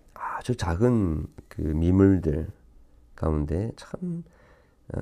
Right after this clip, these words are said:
가장 지혜로운 것들을 이렇게 보게 되는 것을 이야기를 하고 있는데, 참 어떻게 보면 역설입니다. 그죠? 예, 가장 작고 하찮은 것들은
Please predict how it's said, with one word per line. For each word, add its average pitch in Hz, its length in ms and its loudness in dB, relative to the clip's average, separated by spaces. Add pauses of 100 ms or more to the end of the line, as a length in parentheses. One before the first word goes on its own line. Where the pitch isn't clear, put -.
가장 101 340 -2
지혜로운 82 760 2
것들을 - 380 -8
이렇게 - 420 -8
보게 82 300 -2
되는 76 240 -2
것을 - 300 -10
이야기를 78 300 -6
하고 78 180 -6
있는데, 78 360 -8 (1400)
참 95 160 -2
어떻게 117 180 4
보면 110 520 4
역설입니다. 78 640 2
그죠? 82 320 -8 (280)
예, 76 220 -6 (640)
가장 147 240 -2
작고 - 380 -6
하찮은 98 500 -4
것들은 90 1040 -4